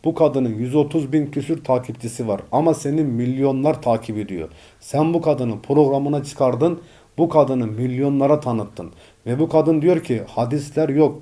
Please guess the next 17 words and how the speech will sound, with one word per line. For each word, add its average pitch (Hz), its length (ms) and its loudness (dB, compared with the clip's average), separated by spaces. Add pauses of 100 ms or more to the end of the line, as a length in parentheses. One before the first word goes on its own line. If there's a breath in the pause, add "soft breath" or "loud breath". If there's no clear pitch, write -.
(120)
kabir 131 280 -2
azabı 139 420 0
yok, 147 360 2
yok 143 240 2
hayızlı 135 500 0
Kur'an-ı 139 320 0
Kerim 139 280 0
okuyabilirsiniz, 139 840 -2
yok 147 240 0
Mekke'de 135 540 -2
kıldığın 139 380 -2
namazla 135 460 0
evde 127 260 -4
kıldığın 143 300 -2
namaz 147 340 -2
aynıdır 135 520 2
diyerek 151 400 2